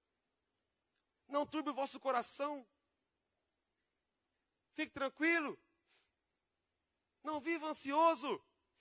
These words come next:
Eu vou derramar sobre vocês." É isso que Deus está falando pra ele aqui. Através de quem? Do Espírito Santo de Deus. Se nós formos ler a Bíblia, em Lucas capítulo três,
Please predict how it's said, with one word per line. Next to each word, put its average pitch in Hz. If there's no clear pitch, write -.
Eu 269
vou 269
derramar 247
sobre 208
vocês." 233
É 220
isso 254
que 254
Deus 240
está 247
falando 247
pra 226
ele 240
aqui. 254
Através 262
de 247
quem? 262
Do 165
Espírito 185
Santo 170
de 147
Deus. -
Se -
nós -
formos 220
ler 214
a 202
Bíblia, 214
em 185
Lucas 214
capítulo 208
três, 208